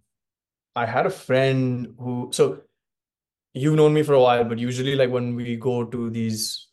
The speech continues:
sort of events where it's, like, you know, public speaking, all of these things is, like, my comfort zone where I'm,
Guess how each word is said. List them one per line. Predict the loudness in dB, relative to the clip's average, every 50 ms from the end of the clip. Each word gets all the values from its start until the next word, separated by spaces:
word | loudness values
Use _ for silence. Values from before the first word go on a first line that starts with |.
| _ -4
sort | -2 -2 0 0 2 2
of | 2 4
events | 4 4 4 4 4 4 2 0 0 0
where | 0 2 2
it's, | 2 2 0 -4 -4
like, | -6 -6 -6 -10 -16 _ _ _ _ _ _ _ _ _ _ _ _ -8
you | -6
know, | -6 -6
public | -4 -2 0 0 2 2 0 0
speaking, | -2 -2 -2 -2 -2 0 2 2 4 4 2 2 0 -2 -2 -4 -6 -10 -14 _ _ _ _ _
all | 0 2 2
of | 2 2
these | -2 -4 -4
things | -4 -4 -4 -4 -4
is, | -4 -4 -4
like, | -4 -4 -4 -4
my | -6 -6 -6
comfort | -6 -8 -10 -6 -2 -2 -2 -2 -2
zone | -2 -2 -2 0
where | 0 0 0
I'm, | 0 -2 -4 -8 -12